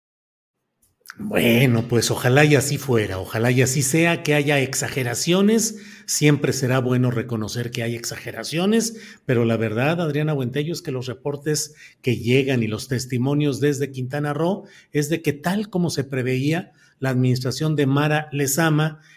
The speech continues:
es una combinación de intereses relacionados con la corrupción,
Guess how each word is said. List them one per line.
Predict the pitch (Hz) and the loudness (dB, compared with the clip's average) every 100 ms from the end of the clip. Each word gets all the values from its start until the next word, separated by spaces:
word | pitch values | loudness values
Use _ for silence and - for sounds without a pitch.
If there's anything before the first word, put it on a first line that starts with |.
| - | -10
es | 120 143 | -6 -2
una | 131 | -2
combinación | 131 117 113 107 - 127 127 | -2 -2 -2 -6 -6 -4 -4
de | 120 | -4
intereses | 110 - 107 139 143 - 147 143 - - _ _ | -8 -12 -6 -2 -2 -2 -2 -2 -4 -8 _ _
relacionados | - 120 113 120 120 120 - | -4 -2 -2 -4 -6 -6 -8
con | 117 | -16
la | 107 | -18
corrupción, | - 113 110 - 147 151 151 151 | -16 -14 -14 -10 0 2 2 -2